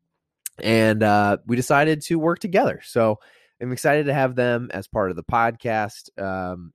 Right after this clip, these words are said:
we've been talking about them over the last couple months. And you know what? I want to remind all of you today just why I love their products so much and wanted to share it with you. Uh, so just so you know, when we sleep, we lose between a pound and a pound and a,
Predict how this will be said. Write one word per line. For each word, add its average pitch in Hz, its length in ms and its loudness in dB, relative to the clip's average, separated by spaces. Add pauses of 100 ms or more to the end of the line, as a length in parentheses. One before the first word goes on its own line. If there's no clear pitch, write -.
(140)
we've 104 180 -8
been 98 100 -10
talking 104 380 -2
about 98 320 0
them 98 220 0
over 87 160 -2
the 85 80 0
last 85 340 0
couple 85 260 -10
months. 151 380 0
And 101 160 -2 (460)
you 117 80 -4
know 120 100 4
what? 123 240 4
I 117 60 2
want 123 160 4
to 120 40 2
remind 120 360 4
all 117 280 4
of 120 80 2
you 123 140 -2
today 120 540 0
just 127 260 -6
why 113 380 2
I 95 160 -2
love 107 340 0
their 98 100 0
products 92 520 -4
so 87 180 -6
much 104 460 -2
and 92 100 -10
wanted 85 220 -12
to 87 80 -20
share 80 320 -10
it - 160 -12
with 82 240 -10
you. 73 240 -12 (600)
Uh, 107 360 4 (140)
so - 180 0
just 160 160 0
so 202 60 4
you 147 120 4
know, 101 460 4 (100)
when 160 320 4
we 170 120 4
sleep, 107 540 -4
we 113 160 -2
lose 104 520 0
between 107 300 -8
a 98 60 -2
pound 139 460 0
and 104 100 -6
a 98 40 -8
pound 117 340 -2
and 107 120 -4
a, 104 40 -6